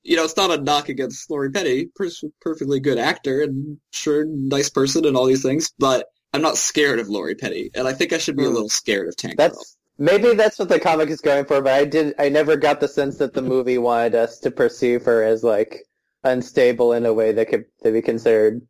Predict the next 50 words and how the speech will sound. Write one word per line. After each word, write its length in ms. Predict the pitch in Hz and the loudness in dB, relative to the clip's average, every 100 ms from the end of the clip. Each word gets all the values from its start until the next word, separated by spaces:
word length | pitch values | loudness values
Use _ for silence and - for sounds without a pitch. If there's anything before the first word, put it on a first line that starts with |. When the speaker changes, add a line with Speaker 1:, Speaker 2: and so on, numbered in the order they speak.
| _ - | _ -2
Speaker 2:
even 240 | 127 123 | 0 2
remotely 440 | 117 120 120 107 123 | 2 4 4 4 0
<laughs> 120 | - | 0
dangerous. 880 | 185 - - - - - - _ - - | -2 -2 -6 -4 -4 -4 -12 _ -8 -4
Speaker 1:
I 100 | 196 | 0
get, 220 | 185 151 | 0 0
I 80 | 170 | -2
mean, 220 | 190 196 190 - | -2 -4 -8 -8
but 140 | 202 | -8
she 140 | - 220 | -4 -2
is, 440 | 320 240 - - _ _ _ _ | -2 -4 -8 -14 _ _ _ _
she 180 | - 254 | -12 -6
still, 240 | 226 240 | -2 0
<laughs> 140 | 226 - | 0 -2
like, 460 | - - - - - | -6 -8 -8 -6 -6
kills 420 | - 175 185 - 180 | -2 0 0 0 -2
all 140 | 175 | -4
sorts 260 | - 160 156 | -6 -8 -6
of 100 | 135 | -6
people 300 | 156 - 120 | -8 -6 -6
in 60 | 120 | -6
this 180 | 123 127 | -8 -6
movie, 360 | 123 127 120 | -6 -4 -4
and 140 | 120 117 _ | -4 -8 _
she's 220 | - 160 - | -2 0 2
sort 160 | 180 | 2
of, 60 | 170 | 4
like, 300 | 151 143 139 _ _ _ | 2 0 -4 _ _ _
Speaker 2:
But 160 | 196 - | -4 -2
they're 120 | - | 2
all 120 | 160 | 2
Speaker 1:
you 40 | 139 | 2
know, 140 | 131 | -2
swaggering 680 | - - 175 160 151 156 151 | -2 -2 0 0 0 -2 -2
Speaker 2:
people. 180 | 135 113 | -4 -4
Speaker 1:
about 220 | 131 123 | -2 -2
with 140 | 131 - | -4 -6
guns. 520 | 123 131 131 131 - | -4 -2 -2 -6 -4
Like, 180 | 139 135 | -4 -4
she 140 | 196 | -6
needs 200 | 202 208 - | -4 -6 -4
to, 360 | 165 143 - - - - | -4 -4 -8 -18 -10 -2
I, 260 | 170 185 | 2 2
f-, 120 | 175 | 0
I 180 | 147 170 | -2 -2
felt 220 | 165 156 | -2 -4
like 200 | 117 117 - | -4 -6 -10
she 220 | - 135 | -10 -6
needed 260 | 123 120 110 | -4 -4 -4
to 140 | 113 | -8